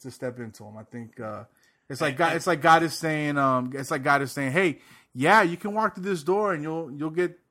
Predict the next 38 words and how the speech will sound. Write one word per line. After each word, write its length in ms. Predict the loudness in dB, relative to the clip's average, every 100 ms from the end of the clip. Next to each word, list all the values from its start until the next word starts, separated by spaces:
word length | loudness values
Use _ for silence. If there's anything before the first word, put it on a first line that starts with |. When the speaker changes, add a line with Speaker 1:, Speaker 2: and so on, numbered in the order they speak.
| _
Speaker 1:
a 20 | -4
little 220 | 0 2
bit 140 | 2
of 120 | 0
a 60 | -2
blessing 420 | -2 -4 -4 -10
out 140 | -8 -10
of 120 | -8
it, 140 | -8
Speaker 2:
Mm-hmm. 100 | -8 -10 -16 _ _
Speaker 1:
or 300 | -2 4 6
you 100 | 6
can 120 | 4
just 160 | -2 0
wait 140 | -2
on 180 | -2 -4
me, 400 | -4 -4 -6 -8 -16 -20 _ _ _ _ _ _ _
and 100 | -6
I'm 100 | -4
just 100 | -4
gonna 140 | -8 -4
rain 340 | -2 -2 -4
blessings 260 | -6 -8 -8
Speaker 2:
And 80 | -8
get, 60 |
Speaker 1:
down 120 | -6 -6
on 60 |
Speaker 2:
and 100 | -8
Speaker 1:
you." 60 | -8
Speaker 2:
get 60 | -10
the 60 |
fullness, 680 | -12 -6 -6 -8 -12 -18 -20 _ -20 -20 _ -10
right? 300 | -8 -6 -8
Speaker 1:
So 120 | -12
Speaker 2:
So, 0 |
yeah. 240 | -12 -12 -14 _ _ _ _ _ -14
Speaker 1:
So 120 | -6
just, 240 | 6 6